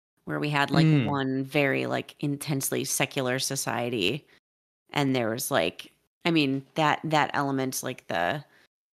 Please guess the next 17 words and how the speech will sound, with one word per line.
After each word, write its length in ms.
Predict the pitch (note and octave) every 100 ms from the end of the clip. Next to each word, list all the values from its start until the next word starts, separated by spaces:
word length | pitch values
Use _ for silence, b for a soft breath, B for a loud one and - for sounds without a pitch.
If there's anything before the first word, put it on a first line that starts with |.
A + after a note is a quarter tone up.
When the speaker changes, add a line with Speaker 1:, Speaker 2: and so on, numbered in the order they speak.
| _ _ _ _ _
Speaker 1:
um, 440 | D#3+ C3+ C3+ D3+ C#3 - _ _ _ -
the 140 | D#3+
followers 440 | - D3+ C#3 C#3
of 100 | C#3
Saul 640 | - - D#3 C3+ C3 C#3 D3
were, 380 | D3+ C#3 B2+ -
you 120 | D#3
know, 140 | C3+ F#2
a 40 |
little 240 | F3+ G3
bit 320 | D#3+ - D3 D3+
bigger, 480 | C#3+ C#3+ C3+ C3+ C3+
not, 320 | D#3+ C#3+ -
not 220 | D3+ C3+
as, 200 | C3+ B2+
like, 420 | B2+ G2 - -
Speaker 2:
Yeah. 240 | A#2 G#2